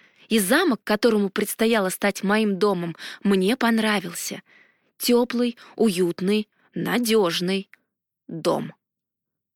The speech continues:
Какое забытое слово! И мужчина, готовый его дать. Как все странно! За обедом я расспрашивала Ренсира о его семье.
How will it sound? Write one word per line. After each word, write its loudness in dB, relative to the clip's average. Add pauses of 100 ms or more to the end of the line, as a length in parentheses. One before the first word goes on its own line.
Какое -2
забытое -4
слово! -4 (600)
И 2
мужчина, 2
готовый -4
его -4
дать. -6 (680)
Как -4
все 0 (960)
странно! -2 (1400)
За 2
обедом 2
я 0
расспрашивала 0
Ренсира -2
о -4
его -2
семье. -2